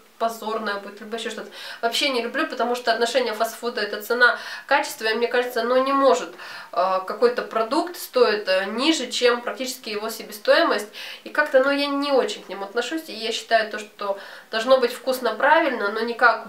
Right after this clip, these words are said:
быстро, там скорее наспех, так что к фастфуду я отношусь абсолютно не очень хорошо. Сколько мороженого могу съесть?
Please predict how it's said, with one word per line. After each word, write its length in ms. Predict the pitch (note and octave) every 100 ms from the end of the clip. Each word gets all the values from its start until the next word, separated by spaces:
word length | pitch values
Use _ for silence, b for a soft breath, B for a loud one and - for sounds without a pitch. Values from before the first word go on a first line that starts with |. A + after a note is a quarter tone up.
| -
быстро, 340 | A3+ G#3+ - F#3
там 240 | F#3+ G#3
скорее 480 | G#3 - G#3 G3+ G3
наспех, 420 | F3+ E3+ - F3
так 160 | - -
что 140 | -
к 40 | F#3+
фастфуду 380 | G#3 - B3
я 80 | G#3+
отношусь 340 | G#3 G3 - -
абсолютно 460 | - - G3 G#3
не 160 | F#3+ G3+
очень 240 | F#3 F3
хорошо. 500 | E3+ - F#3 - - - B B B -
Сколько 380 | - F#4+ F#4
мороженого 580 | C4+ G#3+ C4+ D4+ C4 G#3
могу 340 | F#3+ G3 A3 A#3+
съесть? 640 | - G#3 F#3 - - -